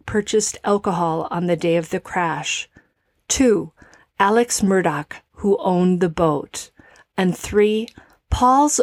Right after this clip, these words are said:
older brother, Buster, whose I D Paul used to purchase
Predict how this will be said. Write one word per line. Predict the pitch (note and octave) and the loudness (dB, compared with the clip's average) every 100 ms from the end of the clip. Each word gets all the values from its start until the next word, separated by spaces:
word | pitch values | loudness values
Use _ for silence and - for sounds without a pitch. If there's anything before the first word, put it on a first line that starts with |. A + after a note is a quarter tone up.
| - | 2
older | G#3 G#3 A3+ G#3+ | 2 4 2 0
brother, | F#3+ F3+ E3 F3 | 0 0 2 0
Buster, | E3 - G3+ - - E3+ C#3+ D#3 - - _ - | -2 -2 -2 -2 -4 -4 -4 -8 -16 -20 _ -6
whose | A#3 G#3 | -2 2
I | G3+ F#3 | 2 0
D | F3+ A3 F#3+ D#3+ - _ _ | -2 -4 -4 -6 -14 _ _
Paul | - G#3+ G3+ G#3 | 0 2 4 2
used | G3 F#3+ F3+ - | 0 -2 -4 -4
to | G3+ | -4
purchase | F#3 E3+ F#3 D#3+ | -4 -4 -2 -4